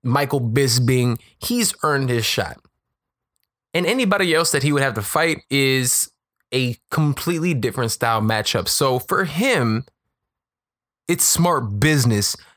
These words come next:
not to go ahead and actually and fight anybody. I'm with you. I get it. Um, as a businessman, I completely and totally understand.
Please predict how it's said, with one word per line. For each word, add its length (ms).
not 340
to 60
go 340
ahead 280
and 140
actually 480
and 160
fight 240
anybody. 600
I'm 220
with 200
you. 300
I 140
get 340
it. 220
Um, 420
as 220
a 80
businessman, 960
I 360
completely 600
and 120
totally 340
understand. 600